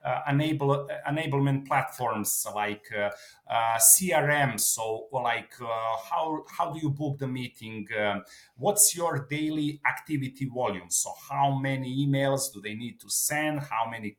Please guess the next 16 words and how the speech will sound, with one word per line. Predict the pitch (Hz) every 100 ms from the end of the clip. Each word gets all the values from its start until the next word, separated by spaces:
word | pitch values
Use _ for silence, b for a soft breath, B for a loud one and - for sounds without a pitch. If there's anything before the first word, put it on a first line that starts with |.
| -
cold | 180 160
calls | - 165 156 -
should | - 139
they | 143
make? | 143 147 147 147 147 -
What | - -
time | - 160 165
should | 151 - 147
they | 147
be | 139 139
doing | 139 143 143
cold | 139 147 139 139
calling? | 139 139 139 143 139 B B B B
Uh, | -
so | - 151 143 139 139 B
the | -